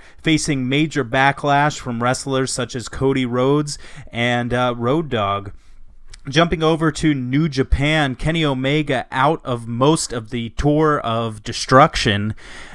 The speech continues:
uh, with a meniscal tear. Now, this is an old injury. It's nothing new, but he's gonna take eighteen days off and miss most of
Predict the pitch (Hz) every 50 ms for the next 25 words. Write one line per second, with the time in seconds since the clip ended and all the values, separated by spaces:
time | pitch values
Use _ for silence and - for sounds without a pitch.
0 | - - 110 117 117 117 117 117 113 - - 139 - 147 127 127 151 135 123 123
1 | 127 139 156 190 190 - - 143 123 - - 123 120 117 117 117 120 117 127 123
2 | 127 127 123 135 151 147 - 156 127 131 127 131 135 151 156 165 156 156 151 147
3 | - 160 156 160 160 - - 113 120 143 151 151 - 170 160 151 135 131 139 143
4 | 151 160 160 151 139 - - 117 123 123 117 131 139 131 - - 143 131 139 -
5 | - 143 143 147 - - - 151 143 139 131 131 131 135 127 117 127 123 131 135
6 | 143 - - - 117 113 113 110 110 110 127 139 139 - - - - - - -
7 | - 113 110 113 117 123 135 143 143 - - - - - - - - - - -
8 | 131 127 131 131 127 131 127 127 131